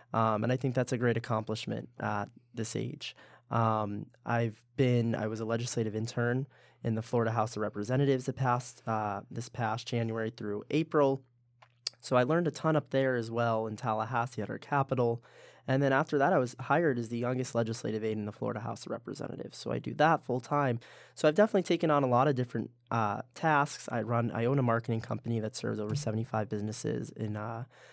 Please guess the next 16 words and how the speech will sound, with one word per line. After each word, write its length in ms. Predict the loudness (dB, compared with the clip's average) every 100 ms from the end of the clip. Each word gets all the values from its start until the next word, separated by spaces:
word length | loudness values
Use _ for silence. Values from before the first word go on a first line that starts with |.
| -10
across 300 | 4 4 4
the 100 | -2
country, 560 | 0 0 0 -2 -4 -6
primarily 560 | -2 0 2 2 2 0
New 140 | -2
York, 280 | -2 -2 -2
New 120 | -4
Jersey 340 | -2 -2 -2 -4
market. 480 | -6 -4 -6 -6 _ -20 -20 -20 -4
Um, 360 | 2 4 4 2
so 120 | 2
I've, 140 | 2 4
I've 160 | 0 4
done 220 | 6 6
so 260 | 4 4 6
much, 480 | 4 2 -2 -10